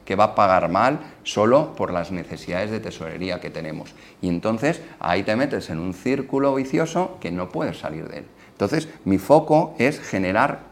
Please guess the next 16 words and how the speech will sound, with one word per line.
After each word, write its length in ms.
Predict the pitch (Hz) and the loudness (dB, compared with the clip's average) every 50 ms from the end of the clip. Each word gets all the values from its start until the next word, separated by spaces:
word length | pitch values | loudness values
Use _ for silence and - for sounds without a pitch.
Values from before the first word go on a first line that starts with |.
| - - | -2 0
caja. 300 | - - - - - - - - - - _ _ - - - - | 0 0 -2 -4 -14 -16 -18 -20 -20 -20 _ _ -20 -16 -8 -4
A 100 | 82 95 | -2 -2
lo 60 | 92 | 0
mejor 240 | 92 - 143 143 165 | 0 2 2 2 2
hay 80 | 170 | 2
que 140 | 165 175 165 | 0 0 0
duplicar 680 | 147 156 - - 143 143 143 139 - 143 139 139 135 | 0 0 0 2 0 0 0 0 4 6 6 6 6
las 180 | 135 127 - 127 | 4 0 0 -2
acciones 340 | 123 - - 131 127 123 - | -4 -2 -2 -2 -2 -2 -2
comerciales 720 | - 120 113 110 110 - - 139 143 143 147 151 151 - - - - - - - | -2 -2 -2 -2 -4 -2 2 2 2 4 2 0 -4 -6 -12 -20 -20 -20 -8 0
para 180 | - 101 98 98 | 2 6 6 6
obtener 460 | 95 - - 98 95 101 113 120 - - | 4 4 0 -2 0 2 0 0 -2 -2
clientes 500 | 113 110 107 113 113 107 113 120 113 95 | -2 -2 0 0 0 0 -2 -2 -4 -2
de 100 | 95 92 | -4 -4
más 180 | 98 98 - | -4 -4 -4
calidad. 500 | - - 98 92 82 85 92 95 90 - | -4 -2 -2 -2 0 0 2 2 0 0